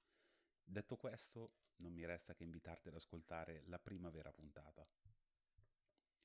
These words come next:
Ma prima, la citazione. Un uomo o segue la vita che il destino gli ha messo davanti e con intelligenza riesce a dominarla, oppure, se gli volta le spalle, non riesce più a trovare se stesso.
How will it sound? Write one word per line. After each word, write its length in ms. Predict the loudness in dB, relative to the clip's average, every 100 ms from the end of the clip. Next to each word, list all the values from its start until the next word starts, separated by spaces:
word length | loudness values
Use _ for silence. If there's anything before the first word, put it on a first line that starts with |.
| _
Ma 140 | -2 0
prima, 360 | 2 2 2 -4 -16 -18 -16 -6
la 100 | -2
citazione. 680 | 0 0 -2 -6 -8 -8 -12 _ _ -12 -12 -18 _ _ _ _ _ _ _ _ _ _
Un 180 | 0
uomo 340 | 4 4 4 -2 _ _ _
o 120 | 2
segue 320 | 4 4 4
la 80 | 4
vita 260 | 4 0 -2
che 80 | 0
il 80 |
destino 400 | 0 0 -2 -2
gli 60 | 0
ha 40 |
messo 260 | 0 0 0
davanti 540 | 0 0 -2 -4 -8 -10
e 120 | -12
con 180 | -2 -2
intelligenza 800 | 0 -4 -4 -2 -2 -2 -4 -4
riesce 280 | -4 -4
a 20 | -6
dominarla, 600 | -6 -8 -8 -6 -6 -8 _ _ _ _ _ _
oppure, 500 | -6 -4 0 2 2
se 180 | 0 0
gli 80 | 2
volta 320 | 0 0 0
le 80 | -2
spalle, 520 | -2 -4 -6 -8 -12 -6
non 180 | -4 0
riesce 260 | 0 0
più 120 | -2
a 20 | -2
trovare 320 | 2 2 2
se 120 | -4
stesso. 480 | -8 -8 -8 -6